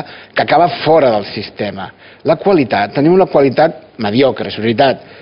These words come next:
però si vostè es compara amb països com Noruega o Dinamarca, tenim uns resultats molt semblants. Per tant,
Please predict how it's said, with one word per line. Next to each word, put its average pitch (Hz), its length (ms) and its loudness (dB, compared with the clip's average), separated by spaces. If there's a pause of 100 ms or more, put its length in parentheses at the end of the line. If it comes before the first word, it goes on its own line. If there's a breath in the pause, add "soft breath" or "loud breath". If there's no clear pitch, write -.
(120 loud breath)
però 110 100 -4
si 110 140 -6
vostè 135 240 -2
es - 100 -8
compara 131 460 0
amb 110 100 -6
països 117 320 -8
com 127 140 -2
Noruega 120 480 0 (240 loud breath)
o 110 100 -10
Dinamarca, 127 720 0 (360 loud breath)
tenim 131 220 0
uns 151 140 0
resultats 139 420 -4
molt 147 240 -4
semblants. 104 560 -8 (400 soft breath)
Per 110 160 -8
tant, 110 220 -4